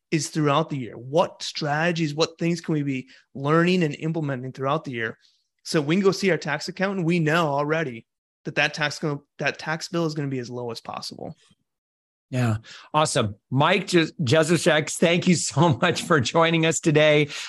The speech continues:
Speaker 2: Uh, again, tax, Small Business Tax Savings Podcast. Thank you so much, Mike, for joining us.
Speaker 1: Josh, thanks for having me. It's been fun.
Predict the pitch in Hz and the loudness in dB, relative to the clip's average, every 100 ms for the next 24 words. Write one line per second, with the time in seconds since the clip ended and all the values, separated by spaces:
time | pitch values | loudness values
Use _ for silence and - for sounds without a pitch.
0 | - 131 127 131 147 127 147 139 139 - | -2 2 2 2 2 4 4 2 0 -4
1 | - 143 151 - - - 175 185 196 170 | -4 -2 -2 -4 -8 0 2 4 4 4
2 | 175 165 156 - 170 151 151 - - 160 | 2 2 0 0 2 4 2 0 0 0
3 | 170 185 175 165 165 - - _ - 165 | 2 2 2 2 0 -6 -20 _ 0 2
4 | 170 156 165 147 131 143 127 - 127 123 | 4 2 4 2 2 2 0 0 2 4
5 | 117 104 95 - - - _ - 147 139 | 2 2 -4 -8 -10 -12 _ 0 2 2
6 | - 147 - 143 131 131 123 - 135 139 | -2 -4 -2 0 0 0 -2 -4 -6 0
7 | 135 127 | 0 -2